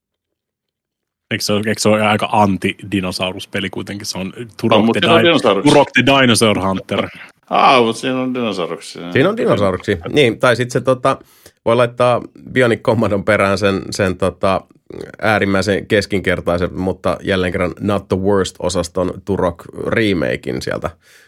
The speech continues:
Speaker 3: kolme kuusikymmentä P S kolme aikakaudelta.
Speaker 2: <laughs> Mm, joo.
Speaker 1: Niin,
Speaker 2: Eikö
Speaker 1: jos
Speaker 2: se ollut
Speaker 1: se
Speaker 2: joku,
Speaker 1: Joo.
Speaker 2: hetkinen, eikö se ollut joku sellainen peli, missä pelattiin dinosauruksella? Muistakaa mä semmoisen?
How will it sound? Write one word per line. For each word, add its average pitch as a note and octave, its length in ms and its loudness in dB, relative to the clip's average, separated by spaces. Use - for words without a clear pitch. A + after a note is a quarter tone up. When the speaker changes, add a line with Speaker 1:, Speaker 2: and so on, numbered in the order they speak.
Speaker 3:
kolme E2+ 260 -2
kuusikymmentä F#2 460 -4
P B2+ 100 4
S C3+ 140 4
kolme F#2 220 2
aikakaudelta. G2 680 4
Speaker 2:
<laughs> - 40 0
Mm, A#2 400 0
joo. F2 260 -6
Speaker 1:
Niin, A#2+ 120 6
Speaker 2:
Eikö A2 240 6
Speaker 1:
jos A2 100 6
Speaker 2:
se G#2+ 80 2
ollut - 160 2
Speaker 1:
se G#2 60 4
Speaker 2:
joku, - 540 2
Speaker 1:
Joo. B2 300 -4
Speaker 2:
hetkinen, B2 300 -4
eikö D3 140 -4
se - 80 -2
ollut A3 140 2
joku F3+ 240 2
sellainen A2+ 320 0
peli, A2 300 0
missä F2 240 -12
pelattiin F2+ 500 -8
dinosauruksella? F2+ 1120 -8
Muistakaa - 340 -14
mä - 120 -16
semmoisen? - 360 -20